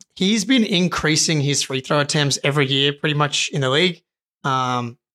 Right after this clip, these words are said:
and so last three seasons, twenty twenty-one, twenty twenty, twenty twenty-one season, five point three attempts. That was twenty-ninth in the league. Twenty-one, twenty-two season, six point two attempts. That was fifteenth in the league. Last season,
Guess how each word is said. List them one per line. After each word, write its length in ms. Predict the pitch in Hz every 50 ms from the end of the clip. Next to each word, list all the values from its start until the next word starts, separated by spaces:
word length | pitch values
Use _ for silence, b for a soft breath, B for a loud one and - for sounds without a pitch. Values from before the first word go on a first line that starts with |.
| -
and 540 | - 139 131 131 127 127 131 131 127 123 120 - _ _ _ _ _ _ _ _ _ _ _ -
so 160 | - - 143
last 360 | 135 143 160 185 202 - -
three 120 | - 196 196
seasons, 600 | - - - 143 143 135 143 147 143 143 - - - _ _ _ _ _ _ _ _ _ _ _ _ _ _ _ _ _ _
twenty 240 | - - 190 202 214
twenty-one, 560 | 208 - 214 214 196 185 160 151 156 160 165
twenty 220 | - - 214 220 214
twenty, 260 | 220 180 170 170 160
twenty 220 | 165 - 160 156 147
twenty-one 340 | - 156 143 135 143 147 143
season, 380 | - - 165 165 170 180 156
five 260 | - - 151 165 156
point 220 | - 175 170 156 160
three 180 | 165 160 160
attempts. 420 | 151 143 - 147 139 139 135 - -
That 140 | - 143 143
was 120 | 151 143
twenty-ninth 520 | - - 165 151 151 147 143 135 135 - -
in 80 | 135
the 80 | 127 123
league. 280 | 120 117 110 107 107 _ _ _ _ _ _ _ _ _ _ _ _ _ _ -
Twenty-one, 400 | - 170 156 143 151 165 160 160
twenty-two 400 | 151 - 151 139 135 - 202 214
season, 320 | - - 214 208 180 185
six 220 | 147 - - 156 -
point 260 | - - 151 143 -
two 140 | - 180 180
attempts. 360 | 170 170 - 170 170 165 -
That 80 | - 147
was 140 | 135 -
fifteenth 480 | - - 202 185 196 - 175 175 165 -
in 60 | 170 165
the 80 | 165 156
league. 360 | 165 180 196 208 190 180 - _ _ _ _ _ _ _ _ _ _ _ -
Last 300 | 160 190 202 202 185 -
season, 480 | - 175 175 175 151 165 170 165 -